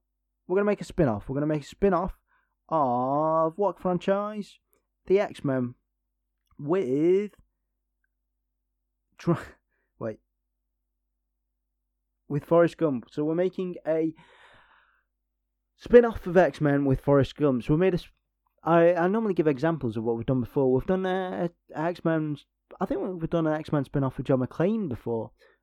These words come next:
Um, and we'd also done my favourite, Buzz Lightyear and Indiana Jones. We've done, uh, Predator on Star Trek as well. Um, well, yeah, Forrest Gump in X-Men.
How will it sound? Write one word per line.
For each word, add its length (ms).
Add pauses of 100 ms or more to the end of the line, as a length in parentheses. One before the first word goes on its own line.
(140)
Um, 720
and 120
we'd 100
also 220
done 480
my 320
favourite, 540 (280)
Buzz 200
Lightyear 280
and 100
Indiana 400
Jones. 400
We've 200
done, 420 (160)
uh, 160
Predator 460
on 360
Star 420
Trek 260
as 100
well. 480 (520)
Um, 380 (760)
well, 120
yeah, 140
Forrest 420
Gump 320
in 80
X-Men. 540